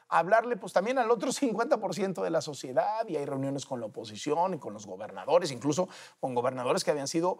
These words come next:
perseguidos oficialmente por el gobierno, como el caso del gobernador de Tamaulipas, panista, etcétera, etcétera.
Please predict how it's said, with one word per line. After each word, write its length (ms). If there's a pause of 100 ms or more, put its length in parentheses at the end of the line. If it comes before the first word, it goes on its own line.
(240)
perseguidos 960
oficialmente 840
por 140
el 60
gobierno, 360
como 140
el 60
caso 220
del 80
gobernador 360
de 60
Tamaulipas, 640
panista, 560
etcétera, 400
etcétera. 340